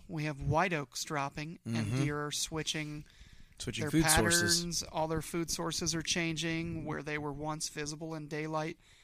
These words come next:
Speaker 1: for hundreds or thousands of yards, now they're bedded up under white oaks and walking fifty yards to eat acorns because
Speaker 2: Mm-hmm.
Speaker 1: it's in a circle. And then they walk,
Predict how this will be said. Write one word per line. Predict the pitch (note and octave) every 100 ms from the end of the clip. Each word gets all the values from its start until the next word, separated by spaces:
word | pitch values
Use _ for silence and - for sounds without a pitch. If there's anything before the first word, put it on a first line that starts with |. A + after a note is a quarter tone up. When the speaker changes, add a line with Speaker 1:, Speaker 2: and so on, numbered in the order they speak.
| _ -
Speaker 1:
for | D3+ D3 C3+
hundreds | E3+ D#3+ E3 E3 D3+
or | D3+
thousands | B2+ D#3+ D3+ D3+ D#3+ D3
of | D#3
yards, | D#3+ F3 G3 - - - - - - - -
now | D3+
they're | D#3 D#3
bedded | D#3 D3+ D3+
up | D3 -
under | D#3+ D3 C#3+
white | D#3 E3+
oaks | D#3 D3 -
and | D#3+ D3
walking | D#3 D#3+ D#3+ C#3+ C3+ - - - -
fifty | - - E3 -
yards | E3 D#3+ D#3 D#3 -
to | F3+ F#3+
eat | E3 D#3
acorns | D#3 - E3+ D#3+ F3 F3+ - - - _ -
because | B2 A#2+ B2
Speaker 2:
Mm-hmm. | D#3
Speaker 1:
it's | -
in | E3
a | C#3+
circle. | - G3+ G3 D3+ D3 _ - - _ -
And | E3 C#3+
then | D3+ D#3 D#3
they | D#3 D#3
walk, | D3+ D#3 D#3+